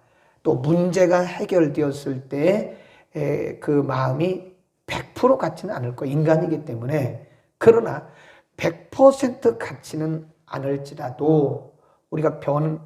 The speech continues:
변하는, 변화, 뭐라 그래요? 변질은 되지 말아야지. 사람이 변하지는 말아야지. 하나님 앞에.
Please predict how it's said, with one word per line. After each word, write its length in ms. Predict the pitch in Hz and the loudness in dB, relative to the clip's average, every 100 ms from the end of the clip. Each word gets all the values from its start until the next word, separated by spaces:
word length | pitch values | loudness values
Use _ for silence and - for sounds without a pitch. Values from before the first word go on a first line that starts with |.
| _ | _
변하는, 640 | - 135 135 123 127 131 127 _ _ _ _ _ _ _ | -10 -8 -4 -4 -6 -10 -16 _ _ _ _ _ _ _
변화, 400 | - 131 143 147 | -6 -2 0 -2
뭐라 380 | 147 127 127 123 | -4 -6 -4 -4
그래요? 260 | 131 139 - - _ _ - | -4 -6 -10 -20 _ _ -8
변질은 640 | - 151 170 170 185 165 - | 0 2 2 2 2 2 2
되지 300 | 170 143 143 | 2 2 -4
말아야지. 840 | 123 113 110 110 - - 123 110 - _ _ _ _ _ _ | -6 -8 -8 -10 -14 -20 -20 -20 -20 _ _ _ _ _ _
사람이 420 | - 160 160 180 | -2 -2 -2 -6
변하지는 640 | - 135 139 143 156 165 170 | -6 -4 -2 -2 -2 -6 -8
말아야지. 560 | - - - _ _ _ _ _ _ | -14 -18 -20 _ _ _ _ _ _
하나님 400 | - 160 170 156 | 2 2 2 -2
앞에. 280 | - - | -8 -18